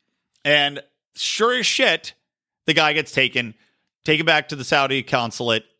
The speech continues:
and, uh, summarily was chopped up in little pieces. And there's some seven minutes of audio that was recorded of this man being dismembered. And they said that while he's still alive, still conscious, they cut off his fingers, they cut off his,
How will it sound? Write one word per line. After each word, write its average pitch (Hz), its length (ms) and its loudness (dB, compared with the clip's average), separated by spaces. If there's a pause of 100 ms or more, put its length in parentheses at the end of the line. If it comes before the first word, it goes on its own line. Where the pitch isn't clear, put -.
(100)
and, 120 680 0
uh, 113 240 2
summarily 156 760 0 (260)
was 160 280 2
chopped 196 340 2
up 180 160 2
in 165 60 -2
little 139 140 0
pieces. - 520 -2
And 147 160 2
there's 220 200 2
some 170 200 -4
seven 185 340 0
minutes 165 240 -4
of 120 80 0
audio 123 240 4
that 120 140 -2
was 110 100 -6
recorded 107 480 -2 (1200)
of 185 240 2
this 143 220 0
man 120 280 0
being 101 220 -2
dismembered. 95 480 -4
And 117 100 -8
they 123 80 0
said 123 340 2 (280)
that 113 300 0
while 165 280 4
he's 135 200 -4
still 123 260 2
alive, 160 460 4
still 120 180 0
conscious, 160 560 0 (420)
they 123 120 0
cut 120 180 0
off 107 140 2
his 104 160 -6
fingers, 131 460 0
they 101 100 -6
cut 117 180 -2
off 98 160 -2
his, - 160 -14